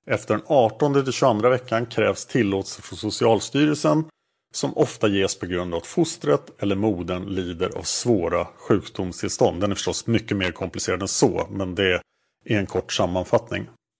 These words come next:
Nittonhundrasjuttiofem blev Alfs son Ulf, som enligt egen uppgift misshandlats av fadern,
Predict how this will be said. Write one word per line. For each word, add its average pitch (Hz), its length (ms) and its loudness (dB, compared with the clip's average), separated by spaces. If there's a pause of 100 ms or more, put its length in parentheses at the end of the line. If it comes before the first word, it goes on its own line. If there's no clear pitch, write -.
(140)
Nittonhundrasjuttiofem 147 1600 -2
blev 107 460 0
Alfs - 640 -4
son 120 680 0
Ulf, - 640 0
som 107 380 0
enligt 113 400 -2
egen 156 400 4
uppgift - 460 -4
misshandlats 123 680 2
av 98 60 0
fadern, 113 460 0